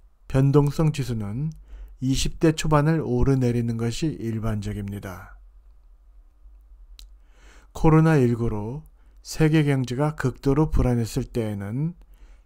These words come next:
팔십을 넘겼습니다. 공포 구간에서는 매수를 생각해야 합니다.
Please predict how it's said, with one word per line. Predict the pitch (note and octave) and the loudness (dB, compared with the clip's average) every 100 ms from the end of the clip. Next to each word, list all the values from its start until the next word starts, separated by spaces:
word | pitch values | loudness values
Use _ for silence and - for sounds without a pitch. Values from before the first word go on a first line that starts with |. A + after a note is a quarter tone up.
| - | 0
팔십을 | - D3 D3 - D3 E3 | 2 2 0 0 2 2
넘겼습니다. | A#2+ A2+ G#2+ G2+ A#2 A2 G#2 G2+ F#2+ - - - - - - - - - - - - _ _ - - - - - - - - - - - - - - - - _ _ - - | 0 -4 -6 -8 -8 -8 -8 -10 -12 -18 -20 -20 -20 -20 -20 -20 -20 -20 -20 -20 -20 _ _ -20 -20 -18 -18 -20 -18 -18 -18 -20 -20 -20 -20 -20 -20 -20 -20 _ _ -20 -4
공포 | C#3 C#3 - D3+ | 0 10 10 10
구간에서는 | C#3 C3+ A#2+ A2 A2 G#2+ B2 D#3+ - - - - - - - - | 6 4 2 -2 -6 -4 -4 -4 -8 -20 -20 -20 -18 -18 -12 0
매수를 | A#2+ B2 A#2 B2+ D3 E3+ | 6 6 6 4 6 4
생각해야 | - B2+ A2+ G#2+ - C3+ | 2 -2 -2 -4 -2 -2
합니다. | B2 A2+ G2+ F#2+ F2 | 0 -2 -6 -10 -12